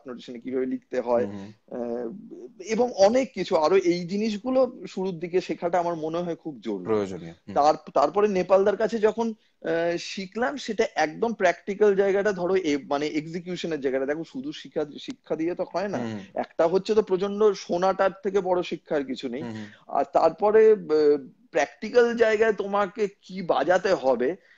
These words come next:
Speaker 1: সেইটা না, সেইটা তোমার কিন্তু ওই তুমি কি শুনছো এবং তোমার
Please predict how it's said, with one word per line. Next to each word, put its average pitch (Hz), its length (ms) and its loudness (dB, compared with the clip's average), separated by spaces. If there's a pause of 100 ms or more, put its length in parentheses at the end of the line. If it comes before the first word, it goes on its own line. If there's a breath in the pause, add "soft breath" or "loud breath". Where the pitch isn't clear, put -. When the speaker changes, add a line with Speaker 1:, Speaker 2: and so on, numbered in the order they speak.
(120 soft breath)
Speaker 1:
সেইটা 202 500 -4
না, 185 180 -4 (140)
সেইটা 180 420 -2
তোমার 190 380 -4
কিন্তু 202 360 -6
ওই 190 360 -2
তুমি 175 220 -10
কি 190 280 -12 (100)
শুনছো 180 460 -6
এবং 190 240 -2
তোমার 180 280 -4